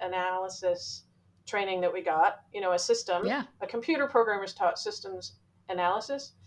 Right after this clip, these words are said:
Speaker 1: So the bishop put
Speaker 2: Yeah.
Speaker 1: me in some places that needed to be analyzed, and their whole system needed to be redone, just like you're in a business. If it's not working, you gotta fix it, <laughs> you know,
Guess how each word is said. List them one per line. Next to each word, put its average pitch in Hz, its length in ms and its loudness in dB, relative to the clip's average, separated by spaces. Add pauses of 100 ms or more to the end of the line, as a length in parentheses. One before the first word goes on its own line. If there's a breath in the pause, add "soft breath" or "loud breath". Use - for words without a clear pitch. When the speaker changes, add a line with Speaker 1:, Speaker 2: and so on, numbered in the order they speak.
(160 soft breath)
Speaker 1:
So 233 120 6
the 233 80 6
bishop 330 300 2
put 226 140 4
Speaker 2:
Yeah. 214 60 0
Speaker 1:
me 226 100 4
in 214 120 -2
some 208 200 -6
places 220 680 -6
that 185 220 -8
needed 226 320 0
to 220 100 -12
be 202 180 -4
analyzed, 185 840 0
and 185 280 -4
their 185 120 0
whole 208 160 0
system - 580 -8 (460)
needed 185 320 -4
to - 100 -16
be 175 420 -6
redone, 208 440 -2
just 240 160 0
like 269 120 4
you're 240 120 4
in - 80 4
a - 20 -10
business. - 440 -2
If - 80 -18
it's - 120 -14
not 233 180 6
working, 202 520 -4
you 190 80 -6
gotta 175 180 -2 (140)
fix - 240 -6
it, 170 100 0 (140)
<laughs> - 600 -8
you 508 80 2
know, 403 300 4